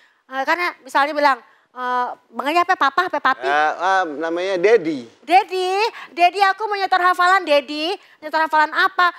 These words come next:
Speaker 1: Tentang ayat-ayat puasa. Wah, langsung setor ya kan? Coba, itu di hadapan langsung oleh, eh, malaikat Jibril alaihissalam Nabi Muhammad. Jadi bener-bener tuh dia tuh ngajinya tuh diajarin sama Jibril. Kita yang ngajarin siapa?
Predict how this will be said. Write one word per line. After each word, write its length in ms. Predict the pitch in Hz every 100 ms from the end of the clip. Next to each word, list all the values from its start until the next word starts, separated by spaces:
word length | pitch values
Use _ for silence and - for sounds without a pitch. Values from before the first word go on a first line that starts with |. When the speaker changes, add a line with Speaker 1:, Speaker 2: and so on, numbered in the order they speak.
| -
Speaker 1:
Tentang 300 | - 330 339
ayat-ayat 400 | 302 320 320 320
puasa. 800 | - 392 403 - 349 339 339 320 - _
Wah, 480 | 175 165 170 160 -
langsung 160 | 254
setor 720 | 254 254 220 214 202 202 196
ya 100 | 202
kan? 240 | - 285 392 - _
Coba, 460 | - 330 392 311 - _ _
itu 220 | - - 415 427 -
di 100 | 277
hadapan 400 | 285 277 277 269 269
langsung 380 | 262 262 370 392 _ _ -
oleh, 340 | 254 269 320
eh, 520 | 320 - 240 240 240 240
malaikat 320 | 240 262 254
Jibril 280 | 233 226 269
alaihissalam 480 | 247 240 233 254 302 -
Nabi 200 | 220 220
Muhammad. 420 | 220 220 220 202
Jadi 220 | 226 311
bener-bener 480 | 254 254 233 262 320
tuh 80 | 349
dia 140 | 320 330
tuh 160 | 370 349 _ _ _ _ _
ngajinya 460 | 254 233 226 269 285
tuh 120 | 339
diajarin 420 | 254 240 226 240
sama 220 | 294 254 226
Jibril. 400 | 262 233 247 233
Kita 240 | 320 453
yang 120 | 508 381
ngajarin 240 | 311 427
siapa? 400 | 427 226 - 170